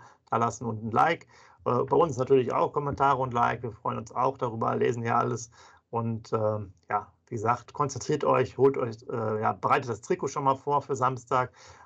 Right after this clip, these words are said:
und, äh, dementsprechend, äh, auch die Werder-Bettwäsche ist ja noch kalt. Äh, und ja, ich wünsche euch auf jeden Fall eine schöne Woche und der letzte Satz geht natürlich an dich, Scoop.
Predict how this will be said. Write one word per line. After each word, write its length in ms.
und, 460
äh, 380
dementsprechend, 760
äh, 60
auch 240
die 120
Werder-Bettwäsche 720
ist 120
ja 60
noch 140
kalt. 320
Äh, 120
und 540
ja, 280
ich 120
wünsche 180
euch 80
auf 60
jeden 120
Fall 80
eine 100
schöne 200
Woche 220
und 200
der 80
letzte 520
Satz 300
geht 160
natürlich 260
an 80
dich, 240
Scoop. 300